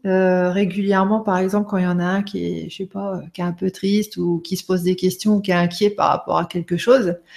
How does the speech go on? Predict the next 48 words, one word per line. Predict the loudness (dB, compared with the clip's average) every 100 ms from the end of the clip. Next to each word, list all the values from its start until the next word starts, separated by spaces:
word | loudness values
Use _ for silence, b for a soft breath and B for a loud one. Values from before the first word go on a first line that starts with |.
| B B B
il | 6
y |
a |
l'autre | 8 8 4
qui | 4
va | 6
lui | 8 6
dire, | 6 6 8
euh, « | 8 6 4 -4 _ _ _ -12
Mais | -10
t'inquiète, | 0 0 6 6 6 -4 -10
on | -8
s'en | -4 -4
fout, | -2 2 2 2 -10
c'est | -10 -2
pas | 2 0
grave. | 2 4 4 0 -10 -14 -20 -20 B B B 0
Les | 2
choses | 2 0
qui | -2
doivent | 2 2
se | 4 0
faire, | 4 4 6
elles | 4 0
se | -2 -4
font. » | -4 -8 -10 _ _ _ _ b b b _
Donc, | 2 2
ce | 2
que | 0
tu | 0 -2
traverses | 0 2 4 2 2
en, | 0 0
en | 0 0
ce | 2 2
moment, | 4 6 6
même | 6 4
si | 0 -4
ça | -2 -2
te | 2
paraît | 2 4 4
désagréable, | 2 2 0 2 4 4 4 2 -2
t'inquiète, | -4 -2 0 -2 0
ça | -2
fait | -2
partie | -2 -4 -2 -4
du | -4 -2
plan | -2
d'ensemble. | 0 -2 0 -2 -2